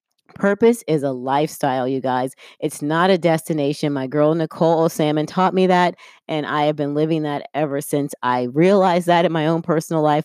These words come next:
that purpose is not a destination, it's a lifestyle,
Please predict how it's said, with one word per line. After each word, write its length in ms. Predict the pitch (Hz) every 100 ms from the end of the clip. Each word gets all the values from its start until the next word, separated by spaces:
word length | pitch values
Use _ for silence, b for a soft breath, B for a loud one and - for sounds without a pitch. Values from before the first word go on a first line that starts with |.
| -
that 240 | 139 131 b b b _
purpose 500 | - 233 233 285 -
is 260 | 135 151 156
not 380 | 151 160 170 -
a 100 | 156
destination, 720 | 143 143 - 143 135 143 123
it's 160 | 127 135
a 60 |
lifestyle, 800 | 123 131 139 139 - 123 - -